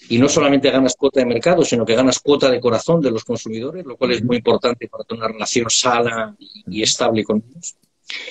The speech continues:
Y por lo tanto, eh, algunos de nuestros clientes han trabajado en esa línea, pero muchos otros simplemente lo que necesitaban era resultados a corto, lo que necesitaban era resultados inmediatos, bien en términos de leads, de llamadas a un call center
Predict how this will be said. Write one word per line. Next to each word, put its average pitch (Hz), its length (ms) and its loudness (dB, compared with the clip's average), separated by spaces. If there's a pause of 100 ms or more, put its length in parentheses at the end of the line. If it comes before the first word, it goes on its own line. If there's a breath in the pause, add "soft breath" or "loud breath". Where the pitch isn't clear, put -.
(160 loud breath)
Y 135 100 -2
por 139 140 2
lo 139 80 4
tanto, 160 500 2 (480 soft breath)
eh, 131 280 0
algunos 147 420 6
de 156 60 4
nuestros 135 220 0
clientes 139 360 2
han 139 80 2
trabajado 123 460 2
en 113 80 2
esa 101 180 -2
línea, 95 340 -6
pero 135 200 4
muchos 175 400 4
otros - 460 -6 (160)
simplemente 156 720 2
lo 180 80 4
que 120 100 -2
necesitaban 139 360 2
era 160 360 2
resultados 123 520 0
a - 80 -2
corto, 170 280 0 (520)
lo 104 120 0
que 98 100 0
necesitaban 131 360 4
era 156 140 2
resultados 143 720 0 (340 soft breath)
inmediatos, 123 840 2
bien 127 180 2
en 135 120 4
términos 131 440 4
de 101 120 2
leads, 196 480 2
de 104 120 0
llamadas 135 380 0
a 143 40 2
un 131 60 4
call 120 140 2
center 170 440 2